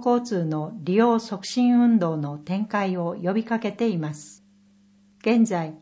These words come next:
車を運転している方にとっても、将来の足は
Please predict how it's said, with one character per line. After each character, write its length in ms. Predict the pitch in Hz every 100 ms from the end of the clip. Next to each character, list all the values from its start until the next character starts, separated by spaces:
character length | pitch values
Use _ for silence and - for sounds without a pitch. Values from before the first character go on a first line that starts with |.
| _ _ _ _
車 480 | 165 240 240 220 208
を 80 |
運 120 | 180 226
転 280 | 233 226
し 80 | 226
て 140 | 233 214
い 40 |
る 120 | 175
方 240 | 170 170 165
に 180 | 160
と 120 | 156 190
っ 100 | -
て 120 | 160
も、 280 | 143 143 - _ _ _ -
将 340 | - 262 269
来 240 | 226 180
の 340 | 160 156 151 175
足 240 | 165 -
は 280 | 165 147